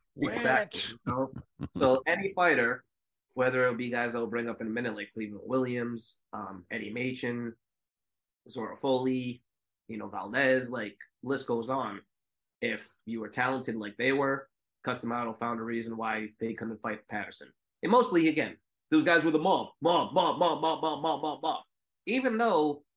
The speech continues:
Speaker 2: funnily enough, D'Amato had his own mob ties himself and was, you know, checked out and all this other stuff. So get out of here. You know what I mean? It was just easy to do it because it was still during the era when the mob was still heavily involved in boxing.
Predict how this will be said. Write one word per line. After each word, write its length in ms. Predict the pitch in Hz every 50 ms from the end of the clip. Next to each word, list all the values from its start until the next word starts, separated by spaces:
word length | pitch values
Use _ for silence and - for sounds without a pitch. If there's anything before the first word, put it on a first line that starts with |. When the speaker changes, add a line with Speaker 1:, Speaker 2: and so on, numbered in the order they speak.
| _ _ _ _
Speaker 2:
funnily 320 | - 190 190 190 185 165 156
enough, 280 | 156 160 156 139 -
D'Amato 360 | - 135 131 147 156 160 151
had 180 | 139 147 147 143
his 140 | 139 127 127
own 200 | 143 147 131 123
mob 220 | 127 131 127 123 -
ties 220 | - 123 127 120
himself 480 | 113 107 104 - - 127 123 120 113 -
and 140 | 123 120
was, 220 | 120 117 113 113 -
you 120 | 120 120 107
know, 280 | 90 95 101 104 101 _ _ _ _ _ _ _
checked 300 | - 139 131 104 - 127
out 300 | 120 123 123 123 120 117
and 360 | 113 107 101 101 101 95 90 - _ _ _ _ _ _ _ _ _ _ _ -
all 140 | 120 117
this 160 | 107 110 107 113
other 140 | 107 101
stuff. 220 | 101 - 104 98 -
So 200 | - 110 104 _ _ _
get 100 | - 160 120
out 160 | 104 95 -
of 60 | -
here. 160 | - - - _
You 100 | 110 117
know 80 | 127 131
what 80 | 131
I 40 | 135
mean? 280 | 135 135 131 131 131 131 _ _
It 100 | - 175
was 140 | 180 185 180
just 200 | 175 151 - -
easy 280 | 175 180 180 170 180 165
to 120 | 147 131
do 160 | 110 143 151
it 80 | 143 135
because 280 | 135 127 127 131 123 120
it 40 |
was 140 | 117 113 -
still 240 | - - 131 127 131
during 240 | 123 123 123 123 120
the 140 | 110 107 117
era 220 | 117 110 107 110
when 100 | 113 110
the 80 | 101 107
mob 240 | 110 110 113 117 113
was 80 | 107
still 180 | - - 113 104
heavily 340 | 104 113 113 113 110 110 104
involved 340 | 101 104 110 110 110 107 107
in 60 | 101
boxing. 420 | 95 101 117 110 - - - -